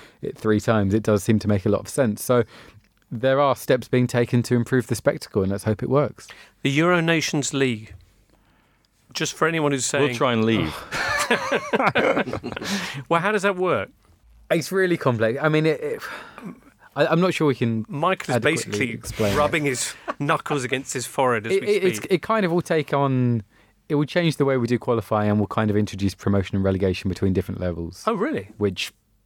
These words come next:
Speaker 2: And when
Speaker 1: kind
Speaker 2: is
Speaker 1: of
Speaker 2: this,
Speaker 1: gives everyone
Speaker 2: when is
Speaker 1: yeah,
Speaker 2: this coming in?
Speaker 1: uh, for Euro twenty twenty.
Speaker 2: So after the World Cup. So basically, we're gonna get rid of the old qualifying groups for the, the Euros.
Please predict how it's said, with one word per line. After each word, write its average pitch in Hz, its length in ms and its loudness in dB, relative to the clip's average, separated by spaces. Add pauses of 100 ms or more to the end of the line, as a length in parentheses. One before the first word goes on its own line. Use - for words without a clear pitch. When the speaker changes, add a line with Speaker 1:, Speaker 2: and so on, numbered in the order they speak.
Speaker 2:
And 156 100 0
when 139 120 2
Speaker 1:
kind 143 80 4
Speaker 2:
is 139 60 4
Speaker 1:
of - 20 -4
Speaker 2:
this, - 140 -4
Speaker 1:
gives 117 120 -2
everyone 120 340 2
Speaker 2:
when 147 100 2
is 190 60 2
Speaker 1:
yeah, 220 60 2
Speaker 2:
this 208 120 -2
coming 175 260 -2
in? 196 180 -2 (300)
Speaker 1:
uh, 110 260 2
for 110 140 -2
Euro 101 260 4
twenty 98 360 -4
twenty. 95 460 -2
Speaker 2:
So 147 220 2
after 151 220 -2
the 143 80 0
World 139 220 2
Cup. 117 260 -2 (160)
So - 160 0
basically, 147 880 -2 (140)
we're 143 100 0
gonna 147 140 0
get 170 160 0
rid 180 100 0
of 160 60 -2
the 160 80 0
old 156 140 0
qualifying 143 380 0
groups 139 340 -2
for - 120 -6
the, 107 240 -6
the 135 240 -6
Euros. 104 480 -4